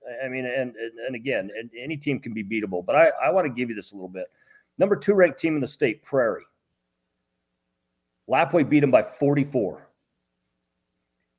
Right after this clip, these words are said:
Lapwai schedules them with Coeur d'Alene. It's played at Coeur d'Alene. Five A.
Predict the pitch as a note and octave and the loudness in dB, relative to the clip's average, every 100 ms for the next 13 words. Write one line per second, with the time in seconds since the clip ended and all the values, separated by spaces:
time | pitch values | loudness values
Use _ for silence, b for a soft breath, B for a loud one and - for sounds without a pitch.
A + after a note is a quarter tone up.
0 | - B2+ D#3+ E3+ D3 - E3 D3 C3+ C3+ | -2 2 4 4 2 4 2 4 -2 -6
1 | - D#3+ C#3 C3+ G#2+ F2 - A#2+ - C#3 | 0 2 4 4 2 -4 -2 -2 2 0
2 | - D3 C3 A#2 G2 D#2+ - _ _ - | 0 0 0 2 0 -4 -14 _ _ 6
3 | C#3+ C3+ G2+ D#2 | 8 8 2 0